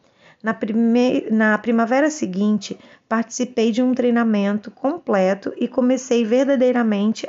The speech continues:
a aplicar os métodos e as práticas. Certo dia, recebi um telefonema de uma amiga, cliente minha,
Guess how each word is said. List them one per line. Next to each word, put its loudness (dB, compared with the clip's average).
a 4
aplicar 0
os -4
métodos -2
e 0
as 0
práticas. -8
Certo -4
dia, 0
recebi 0
um 2
telefonema 0
de -2
uma 0
amiga, 0
cliente -2
minha, 0